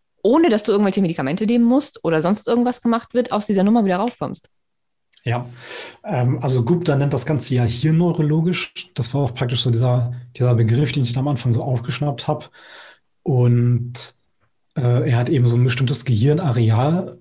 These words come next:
Speaker 2: dafür verantwortlich gemacht, für diese Erkrankung, nämlich die, die Amygdala und auch die Insula.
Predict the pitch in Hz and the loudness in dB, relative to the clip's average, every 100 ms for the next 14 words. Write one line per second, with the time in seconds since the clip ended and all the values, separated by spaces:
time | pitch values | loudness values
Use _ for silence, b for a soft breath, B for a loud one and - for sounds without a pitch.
0 | _ - 127 123 - 131 117 165 - - | _ -6 -2 -2 -2 0 2 0 -2 -2
1 | 185 185 - 143 151 - 165 120 127 120 | -2 -2 -6 -4 -4 -4 -4 -2 0 2
2 | 120 120 113 117 107 143 127 123 123 151 | 0 0 0 0 -2 -2 2 2 2 0
3 | 151 143 139 123 113 170 123 143 147 160 | 0 0 0 0 -2 -4 -8 -4 -2 0
4 | 127 120 127 | 0 0 0